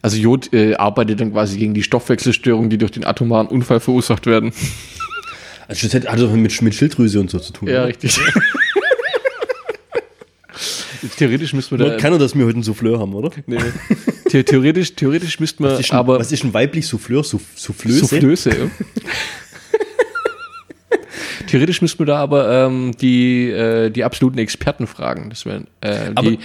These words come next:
Speaker 1: kennst du noch die, die Girl Group Atomic Kitten? <laughs>
Speaker 2: Aber das ist jetzt, die bereiten sich jetzt auf sowas vor.
Speaker 1: Ja.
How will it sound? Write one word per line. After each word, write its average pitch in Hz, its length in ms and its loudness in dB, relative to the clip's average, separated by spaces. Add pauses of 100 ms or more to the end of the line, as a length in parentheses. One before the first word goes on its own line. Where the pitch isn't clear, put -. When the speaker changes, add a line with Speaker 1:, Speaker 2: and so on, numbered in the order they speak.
(120)
Speaker 1:
kennst 147 180 2
du 185 40 4
noch 156 60 2
die, 135 260 4
die 120 120 -4
Girl 131 220 2
Group 143 360 0
Atomic - 540 -2
Kitten? - 420 -2
<laughs> - 40 2 (2000)
Speaker 2:
Aber 147 320 2 (380)
das 139 160 2
ist 254 140 0
jetzt, - 280 -2 (520)
die 117 80 2
bereiten 120 420 0
sich 160 200 -4
jetzt 151 140 -4
auf 113 100 -6
sowas 165 280 -4
vor. 160 240 -10 (100)
Speaker 1:
Ja. 120 220 2